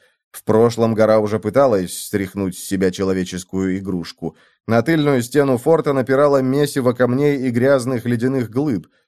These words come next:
Лавина обрушилась на крепость, но стена выдержала, остановив волну. На одном уступе с фортом стояла некогда и другая, менее прочная постройка. Теперь от нее остался лишь узор фундаментов.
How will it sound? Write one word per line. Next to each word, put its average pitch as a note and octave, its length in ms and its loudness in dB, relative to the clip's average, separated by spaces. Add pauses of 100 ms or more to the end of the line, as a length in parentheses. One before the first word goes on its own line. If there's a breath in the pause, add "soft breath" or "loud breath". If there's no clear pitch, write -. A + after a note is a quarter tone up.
(120)
Лавина G#2 580 2
обрушилась G#2+ 540 0
на G#2 100 -2
крепость, A2+ 560 0
но A2 180 0
стена D3+ 380 0
выдержала, G2 720 0
остановив G2 560 -4
волну. G2 500 -4 (360)
На D3+ 180 4
одном F3 280 2
уступе G3 400 0
с - 80 -6
фортом F#3+ 440 0
стояла E3 380 2
некогда D#3+ 420 0
и D#3+ 80 0
другая, D3+ 680 0
менее B2 500 0
прочная F#2 520 -2
постройка. F2+ 680 -6 (340)
Теперь A#2+ 340 2
от G#2+ 100 -4
нее A#2 220 4
остался A2 460 2
лишь G#2 240 -2
узор G2 340 -2
фундаментов. F2+ 880 -8